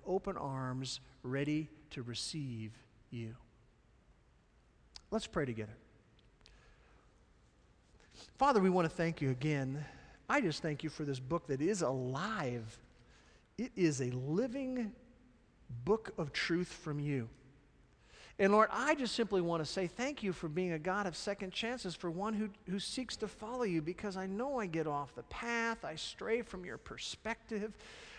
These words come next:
I have need of rebooting my spiritual life sometimes on a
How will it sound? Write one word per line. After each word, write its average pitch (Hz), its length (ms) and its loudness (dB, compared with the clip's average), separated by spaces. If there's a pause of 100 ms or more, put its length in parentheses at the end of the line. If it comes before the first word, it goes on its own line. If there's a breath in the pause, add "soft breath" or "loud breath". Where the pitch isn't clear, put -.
(140 loud breath)
I 185 180 6
have 190 340 2
need 196 500 6
of 156 180 -2 (240)
rebooting 214 540 0
my 190 220 -2
spiritual 190 500 -2
life 180 200 0
sometimes 190 640 -4
on 127 120 -2
a 123 60 -4